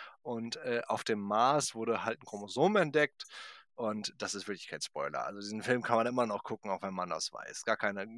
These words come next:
gar kein Problem. Ähm, und wenn man sich dieses Chromosom spritzt, äh, verwandelt man sich entweder zu einem Monster oder man wird echt krass, ne? Und, ähm, in, in diesem Film, ähm,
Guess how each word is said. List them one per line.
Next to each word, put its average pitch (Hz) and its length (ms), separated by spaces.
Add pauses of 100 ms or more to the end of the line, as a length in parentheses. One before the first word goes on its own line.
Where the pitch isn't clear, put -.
(140)
gar 131 160
kein 107 160
Problem. - 380 (540)
Ähm, 120 460 (640)
und 120 220
wenn 131 100
man 131 140
sich 120 140
dieses 120 240
Chromosom 110 400
spritzt, - 580
äh, 135 140
verwandelt 131 400
man 113 120
sich 107 240
entweder 113 300
zu - 120
einem 95 100
Monster 214 680
oder 143 160
man 120 160
wird 123 180
echt - 220
krass, - 400 (280)
ne? 151 200 (440)
Und, 139 760
ähm, 123 440 (200)
in, 127 160 (100)
in 120 240
diesem 113 240
Film, 220 640 (720)
ähm, 117 560